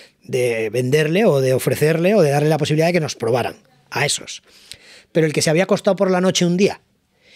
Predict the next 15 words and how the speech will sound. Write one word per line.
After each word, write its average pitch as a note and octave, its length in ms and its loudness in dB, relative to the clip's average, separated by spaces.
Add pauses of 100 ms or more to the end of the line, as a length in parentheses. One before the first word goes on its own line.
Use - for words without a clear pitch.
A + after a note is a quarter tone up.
(460)
y F3 180 2
un G#3 180 4
día G3+ 160 2
y F#3+ 80 -2
medio G3 280 2
después E3+ 580 0 (180)
había D#3 240 0
pasado E3+ 240 0
por E3+ 140 0
delante E3 580 0 (600)
de, D3+ 800 0 (220)
de D3 540 0
lo D3 200 0
que D3+ 200 2
era F3 280 -4